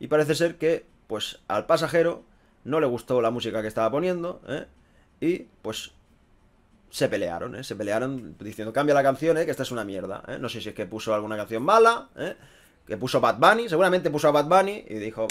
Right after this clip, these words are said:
el pasajero, ¿eh? Pues se, se cabreó, la verdad, ¿eh? Por poner a Bad Bunny, ¿eh? Así que vamos a poner una contraseña.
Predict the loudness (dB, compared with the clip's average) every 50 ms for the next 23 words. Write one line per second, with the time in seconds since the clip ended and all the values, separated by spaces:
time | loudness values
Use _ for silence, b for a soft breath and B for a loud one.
0 | -4 -6 -6 -8 -8 -8 -8 -4 -2 0 2 2 2 2 0 -2 -6 -10 -10 -10
1 | -12 -12 -14 -16 -18 -14 -10 -10 -8 -6 -4 -4 -2 -2 -4 -4 -6 -6 -6 -6
2 | -6 -6 -6 -8 -8 -6 -4 -4 -2 -2 -4 -4 -6 -6 -6 -6 -6 -8 -10 _
3 | _ -12 -10 -10 -10 -12 _ _ _ _ B B B B B B B -2 2 6
4 | 8 10 10 10 8 8 6 6 6 6 6 4 4 4 2 2 0 -2 -2 -4
5 | -6 -12 -14 -16